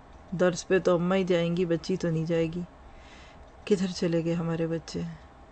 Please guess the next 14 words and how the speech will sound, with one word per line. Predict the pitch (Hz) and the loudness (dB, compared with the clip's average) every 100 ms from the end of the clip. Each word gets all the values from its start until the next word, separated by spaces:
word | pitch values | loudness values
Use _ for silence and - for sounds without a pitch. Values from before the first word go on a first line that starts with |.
| - - - - - - - | -20 -20 -20 -20 -20 -12 2
आज | 180 180 | 4 4
हमारी | 185 175 175 | 2 2 2
पसंद | 175 175 175 170 | 2 0 0 0
और | 175 | 0
हमारे | 170 170 175 | 0 0 0
बच्चों | 170 - 175 | -2 -2 -4
की | 175 | -4
पसंद | 170 165 170 | -4 -2 -2
में | 175 185 | -2 -2
फ़र्क | 175 175 175 | -2 -2 -4
क्यों | 175 175 | -4 -4
आ | 165 | -4
गया? | 170 170 - - - - - - - - - | -6 -8 -10 -20 -20 -20 -20 -20 -20 -2 0
इतना | 240 - 202 | 0 0 0